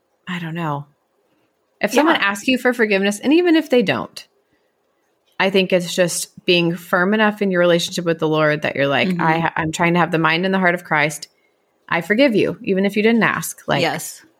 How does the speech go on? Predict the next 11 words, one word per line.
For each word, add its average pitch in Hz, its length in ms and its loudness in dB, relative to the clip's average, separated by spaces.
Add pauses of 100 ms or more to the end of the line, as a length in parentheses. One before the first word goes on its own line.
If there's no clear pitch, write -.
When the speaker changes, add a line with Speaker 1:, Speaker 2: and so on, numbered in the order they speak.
(160)
Speaker 1:
I 170 100 -2
forgive 180 340 0
you 180 120 4
'cause - 120 -12
that's - 340 -4
what 185 260 2
Jesus 185 340 -2
did 196 220 -2
for 202 100 0
me." 151 320 -2 (680)
Um, 147 580 0